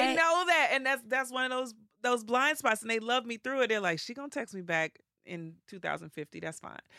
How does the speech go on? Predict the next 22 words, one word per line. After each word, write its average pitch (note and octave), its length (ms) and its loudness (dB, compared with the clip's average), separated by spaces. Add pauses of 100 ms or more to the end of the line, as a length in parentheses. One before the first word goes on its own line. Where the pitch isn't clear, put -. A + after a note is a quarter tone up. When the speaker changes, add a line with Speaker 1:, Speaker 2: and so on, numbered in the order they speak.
(280)
Speaker 2:
And C4 140 2
I C#4+ 80 4
will. D#4+ 480 0
But A#3 160 0
in B3+ 160 -2
the A#3+ 60 -6
middle D4 340 -6
of A3 140 -6
that, F#3+ 500 -2
like, G#3 240 0
I'm G#3+ 160 2
just, F#3+ 380 -6 (340)
I G#3 140 2
do A3+ 240 -8
my A3 180 0
part. F#3 480 -2
Like, D3 380 -4
I'm G3+ 160 0
not F#3+ 180 -2
trying G3 320 -2
to F3 80 -8
be, D3 460 -8